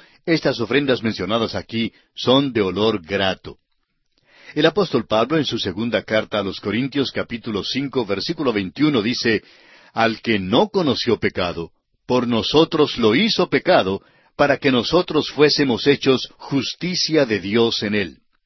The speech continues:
Y en el Evangelio según San Juan, capítulo catorce, versículo diecinueve, el Señor Jesucristo dijo, "Porque yo vivo, vosotros también viviréis".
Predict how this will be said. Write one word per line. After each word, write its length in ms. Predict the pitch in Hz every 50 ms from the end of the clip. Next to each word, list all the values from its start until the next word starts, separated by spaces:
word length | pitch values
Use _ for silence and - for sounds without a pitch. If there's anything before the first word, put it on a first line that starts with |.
| _ _ _ _ _ _ _ _ _ _ _ _ - - - _
Y 100 | - 113
en 80 | 120 131
el 100 | 147 156
Evangelio 420 | 165 165 175 156 - 233 226 180 131
según 280 | 127 117 110 143 151
San 200 | 131 - 127 107
Juan, 320 | 95 - 131 131 113 123 127
capítulo 480 | - 98 90 - 110 - - 98 92
catorce, 540 | 85 - 87 82 - 110 113 123 123 - 156
versículo 500 | - 120 95 85 - 123 110 - 113 104
diecinueve, 680 | 92 92 87 - - 90 90 107 120 110 92 101 101 - - - - - - - - -
el 120 | - 127 117
Señor 280 | 139 156 190 214 196
Jesucristo 640 | - 170 147 - 120 - 143 156 175 - - - 107
dijo, 420 | 101 127 120 - - 110 104 - - _ _ _ _ _ _ _ _ _ _ _ _
"Porque 420 | - 117 117 113 - - 110 101 95
yo 240 | 82 123 156 214
vivo, 400 | 180 147 127 113 98 110 110 101 - _ _ _ _ _
vosotros 720 | - 98 104 104 90 - 135 139 131 - 127 120 107 - -
también 480 | - 113 104 92 87 107 120 123 117
viviréis". 640 | 107 110 101 95 98 90 85 71 65 65 - - -